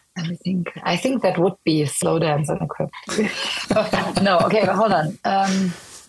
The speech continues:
um, I think the first time, um,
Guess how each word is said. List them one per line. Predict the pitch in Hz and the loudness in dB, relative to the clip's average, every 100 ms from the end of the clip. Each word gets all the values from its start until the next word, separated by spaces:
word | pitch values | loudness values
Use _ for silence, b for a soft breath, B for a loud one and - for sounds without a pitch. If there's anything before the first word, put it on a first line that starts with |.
| _ - - - _ _ _ _ _ _ _ _ _ _ | _ -20 -20 -20 _ _ _ _ _ _ _ _ _ _
um, | - 180 180 180 180 175 175 170 170 - _ _ _ _ _ _ _ _ _ | -2 0 2 2 2 2 2 2 0 -4 _ _ _ _ _ _ _ _ _
I | 220 | 0
think | 220 311 320 - | 2 2 0 -2
the | 254 | -4
first | - 233 247 240 | 0 2 2 0
time, | - 254 247 233 233 - _ _ _ _ _ _ _ _ _ _ _ _ - | 0 2 2 2 0 -4 _ _ _ _ _ _ _ _ _ _ _ _ -2
um, | 196 180 180 | 0 2 2